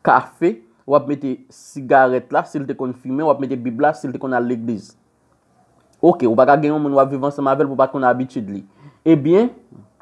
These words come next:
kounye a, w ap fin ekri papye a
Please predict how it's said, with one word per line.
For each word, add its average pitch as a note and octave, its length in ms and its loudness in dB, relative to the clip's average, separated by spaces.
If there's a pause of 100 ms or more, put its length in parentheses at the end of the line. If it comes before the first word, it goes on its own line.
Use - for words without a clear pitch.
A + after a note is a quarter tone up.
(1120)
kounye F3+ 400 6
a, G#3+ 60 4 (420)
w C#3+ 160 2
ap D#3+ 160 4 (720)
fin - 360 -6
ekri E3+ 360 2
papye D#3 480 4
a E3+ 60 4